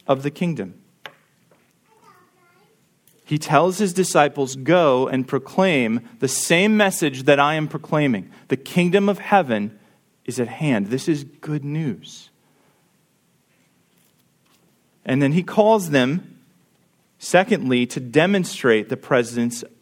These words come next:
presence of the kingdom of heaven. He calls them to do miracles, restoring brokenness, the same activities he himself has been doing, right? When he says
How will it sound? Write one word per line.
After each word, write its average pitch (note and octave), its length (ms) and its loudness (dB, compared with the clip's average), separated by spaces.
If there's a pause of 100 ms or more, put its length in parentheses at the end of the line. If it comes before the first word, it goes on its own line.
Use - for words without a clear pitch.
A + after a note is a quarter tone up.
(140)
presence B2+ 460 0
of C3 160 0
the B2+ 80 -2
kingdom C3+ 280 -4
of B2 120 -4
heaven. A2+ 400 -4 (1300)
He E3 60 -2
calls D#3 360 0
them F3+ 120 0
to F3 100 -4
do F3+ 160 0
miracles, E3+ 640 0
restoring D#3+ 520 -2
brokenness, C#3 560 2
the E3 120 -4
same F3 380 2
activities F#3 640 0
he F3 140 0
himself D3 460 2
has F3 120 -2
been F#3 160 0
doing, F#3+ 320 0
right? D3 320 0
When D#3 120 0
he D3 100 0
says D#3+ 420 2